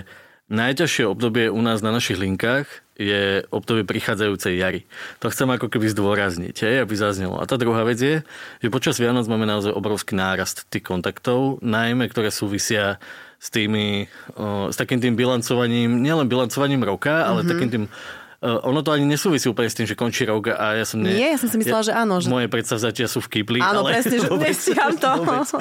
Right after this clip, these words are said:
Speaker 2: Aha.
Speaker 1: vôbec. Práve naopak, je to, je to často fakt o tých vzťahoch a o tom, že,
Speaker 2: Mhm.
Speaker 1: že tie Vianoce mali byť iné, ako, ako sú a, a že vlastne, keď to ani počas tých Vianoc nedokážeme ustať a urobiť tie Vianoce, keď nám vlastne celý svet nahráva na to, aby sme to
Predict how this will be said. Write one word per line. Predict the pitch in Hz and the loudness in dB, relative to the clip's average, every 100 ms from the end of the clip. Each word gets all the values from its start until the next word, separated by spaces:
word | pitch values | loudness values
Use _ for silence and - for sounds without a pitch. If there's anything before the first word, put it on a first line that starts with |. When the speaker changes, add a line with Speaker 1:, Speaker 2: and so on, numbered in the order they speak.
| - | 0
Speaker 2:
Aha. | - 208 214 | 0 2 2
Speaker 1:
vôbec. | 135 165 - - 123 113 | 2 0 -2 -6 -6 -4
Práve | 131 147 | -2 2
naopak, | 147 131 135 139 | 2 2 0 0
je | 135 | 0
to, | 135 127 | 2 0
je | - 131 | 2 -2
to | 131 | 0
často | 120 113 120 | 0 -2 -2
fakt | 120 101 | -2 -2
o | |
tých | 104 117 | -4 -4
vzťahoch | - 113 113 117 | -2 0 2 0
a | 113 | 0
o | 101 | 0
tom, | 101 104 | 0 -2
že, | 98 107 101 98 - | 0 2 0 -2 -10
Speaker 2:
Mhm. | - 185 165 170 | -4 0 0 0
Speaker 1:
že | 139 117 | 0 0
tie | 135 | 2
Vianoce | 113 113 110 | 2 2 2
mali | 113 117 | 2 2
byť | 107 104 | 2 0
iné, | 101 104 117 | 0 0 0
ako, | 104 - 113 | -2 -2 -4
ako | 113 - | -4 -6
sú | - 98 113 113 | -2 0 2 2
a, | 85 101 101 101 - - - - - | 0 0 0 0 -4 -20 -20 -20 -14
a | - | -6
že | 107 113 113 110 | -2 0 0 -2
vlastne, | 123 123 127 143 | -2 -2 0 0
keď | 127 143 | 0 0
to | 147 | 2
ani | 143 | 2
počas | 139 147 156 | 0 0 -2
tých | - 123 | 0 0
Vianoc | 139 147 139 | 2 2 2
nedokážeme | 127 127 123 120 117 117 117 117 - | 0 0 2 0 2 0 0 -2 -4
ustať | 120 - 127 151 143 | -6 0 0 0 -2
a | 117 113 110 | -2 0 0
urobiť | 113 117 113 | -2 -2 -2
tie | 131 117 | 0 0
Vianoce, | 117 120 131 147 151 - - - - | 0 -2 -2 -2 -2 -8 -20 -20 -14
keď | - 120 | -4 0
nám | 127 127 | 2 2
vlastne | 131 123 | 0 0
celý | 135 165 170 | 0 2 2
svet | 170 156 | 2 2
nahráva | 160 175 170 165 147 | 2 2 2 2 2
na | 143 | 0
to, | 143 147 | 0 0
aby | 135 139 | 2 0
sme | 123 139 | 0 0
to | 135 135 - | 0 0 0